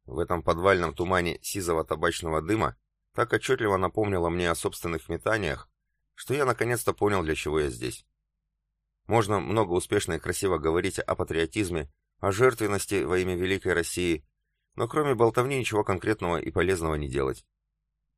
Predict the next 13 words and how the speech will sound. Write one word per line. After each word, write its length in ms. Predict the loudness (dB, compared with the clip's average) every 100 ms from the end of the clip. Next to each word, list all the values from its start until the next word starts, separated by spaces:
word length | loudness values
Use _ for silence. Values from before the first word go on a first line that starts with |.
| _ _
Сколько 520 | -16 -2 0 2 0
в 60 | -2
том 180 | -4 0
зале 280 | 2 2
было 340 | 2 2 2 2
экзальтированной 800 | -2 -2 -2 0 -2 -2 0 0
молодежи, 600 | 0 0 0 0 -2 -6 _ _ _ _ _ _
а 80 | 2
воевать 360 | 4 4 4
отправился 500 | 2 2 2 2 -2
только 280 | -2 0 0
один 220 | 0 -2
Гумилев. 400 | -2 -2 -4 -6